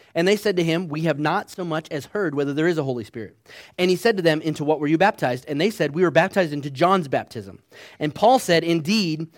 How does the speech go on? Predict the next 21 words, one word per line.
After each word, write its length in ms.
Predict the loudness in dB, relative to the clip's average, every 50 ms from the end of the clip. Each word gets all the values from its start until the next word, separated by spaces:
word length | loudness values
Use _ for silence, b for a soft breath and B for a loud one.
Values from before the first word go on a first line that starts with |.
| B B B B B
bap-, 420 | 2 4 4 4 4 0 _ -10
John 280 | -4 0 2 2 2 4
baptized 500 | 4 4 4 4 2 2 2 2 2 0
with 320 | 0 0 0 0 0 -4 _ _ _ _ _ _ _ -4
a 60 | 0
baptism 480 | 4 4 4 4 2 -4 -4 -2 -2 -4
of 140 | -4 -6 -6
repentance, 540 | -4 -2 -2 -2 -2 -4 -8 -8 -10 -14 -16
saying 320 | -8 -4 -2 0 0 -2
to 40 | -2
the 100 | -6 -8
people 280 | -6 -6 -6 -4 -4 -6
that 140 | -6 -4
they 120 | -4 -4 -4
should 220 | -4 -4 -6 -6
believe 300 | -4 -2 -2 -2 -2 -2
on 100 | -4 -4
him 280 | -4 -2 -2 0 0 0
who 100 | -2 -2
would 160 | -4 -4 -4
come 280 | -4 -4 -4 -4 -4